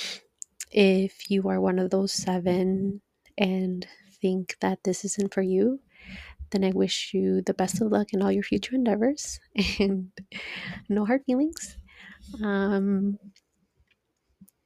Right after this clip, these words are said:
and yeah, I'm so sorry, guys. <sighs> This is,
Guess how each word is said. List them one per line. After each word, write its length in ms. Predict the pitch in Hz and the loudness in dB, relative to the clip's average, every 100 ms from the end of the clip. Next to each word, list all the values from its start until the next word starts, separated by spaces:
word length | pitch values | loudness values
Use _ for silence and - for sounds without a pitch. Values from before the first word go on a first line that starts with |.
| _ _ - - - | _ _ -14 -8 -4
and 140 | 208 | 0
yeah, 480 | 220 220 214 202 220 - 254 | 2 4 4 2 0 -4 -4
I'm 100 | 262 | 0
so 160 | 294 | 2
sorry, 360 | 285 - 190 196 | 2 4 4 4
guys. 520 | 196 190 190 202 - - | 4 2 4 0 -4 -12
<sighs> 40 | - - - - - - _ - | -12 -12 -16 -18 -20 -20 _ -10
This 160 | 233 | -10
is, 240 | 294 - | -10 -20